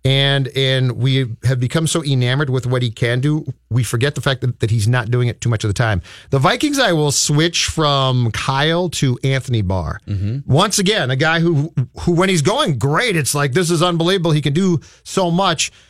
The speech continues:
Speaker 1: But you go back and look, and there's long periods where he just drops off.
Speaker 2: Mm.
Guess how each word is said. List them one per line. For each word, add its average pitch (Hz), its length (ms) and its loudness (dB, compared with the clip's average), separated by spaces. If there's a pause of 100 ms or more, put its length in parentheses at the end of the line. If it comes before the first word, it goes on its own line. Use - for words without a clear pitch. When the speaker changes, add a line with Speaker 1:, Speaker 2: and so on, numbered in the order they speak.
(140)
Speaker 1:
But - 100 -4
you 151 60 -2
go 277 80 0
back 214 240 0
and 147 240 0
look, 170 240 -2
and 170 140 2
there's 220 180 0
long 139 320 0
periods 156 400 0
where 151 160 2
he 143 160 0
just 139 220 -2
drops 117 340 -2
off. 131 300 0
Speaker 2:
Mm. 80 80 -12